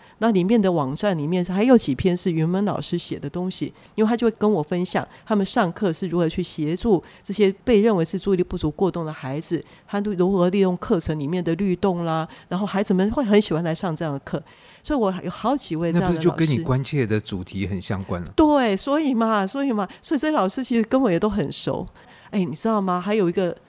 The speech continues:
Speaker 1: 一个家长甚至写信给我，就一直跟我鱼雁往还。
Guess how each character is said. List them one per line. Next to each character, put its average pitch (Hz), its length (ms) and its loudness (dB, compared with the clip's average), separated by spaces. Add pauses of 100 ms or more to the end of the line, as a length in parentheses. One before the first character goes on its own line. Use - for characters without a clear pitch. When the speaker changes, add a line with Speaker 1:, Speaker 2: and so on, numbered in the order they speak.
(120)
Speaker 1:
一 208 100 -6
个 208 120 6
家 208 280 0
长 175 260 -2 (260)
甚 240 200 0
至 196 260 0 (280)
写 165 280 2
信 226 240 0
给 156 180 0
我， 147 160 0
就 208 120 0
一 226 60 2
直 202 100 -4
跟 214 120 4
我 190 120 4 (180)
鱼 160 180 -2
雁 190 180 0
往 147 260 -2 (140)
还。 123 380 -4